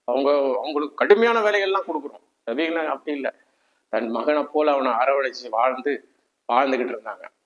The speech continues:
அப்படி அவர் வாழும்போது, இவர் எப்படி அடிமை சந்தைக்கு வந்தான்னு ஒரு சு-, சுவர-, சுவாரஸ்யமான ஒரு வரலாறு இருக்கு. எப்படின்னா,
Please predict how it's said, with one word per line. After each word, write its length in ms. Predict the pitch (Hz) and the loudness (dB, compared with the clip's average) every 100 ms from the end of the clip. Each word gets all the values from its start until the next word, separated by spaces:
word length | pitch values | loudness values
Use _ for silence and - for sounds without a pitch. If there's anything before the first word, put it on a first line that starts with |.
| _ _ _ _ | _ _ _ _
அப்படி 540 | 131 135 151 143 135 127 | -2 2 2 2 2 2
அவர் 160 | 139 | 2
வாழும்போது, 800 | 127 151 202 175 147 143 165 180 | 4 4 4 2 2 2 2 0
இவர் 240 | 156 185 | 2 4
எப்படி 680 | 170 208 311 294 226 202 - - | 6 4 6 4 4 2 0 -2
அடிமை 340 | - 208 277 285 | 2 4 4 4
சந்தைக்கு 460 | 226 226 208 196 | 4 4 2 2
வந்தான்னு 320 | - 214 220 208 | 2 4 4 2
ஒரு 420 | 185 175 175 156 | 2 0 0 0
சு-, 120 | 165 143 | -2 2
சுவர-, 480 | 190 196 170 - - | 4 6 4 0 -2
சுவாரஸ்யமான 720 | - 214 214 202 190 190 175 | 4 6 6 4 4 4 4
ஒரு 120 | 165 | 4
வரலாறு 420 | 151 160 185 160 | 4 8 6 6
இருக்கு. 320 | 139 127 107 _ _ _ _ 151 | -2 -6 -14 _ _ _ _ 2
எப்படின்னா, 360 | 180 190 175 | 6 6 6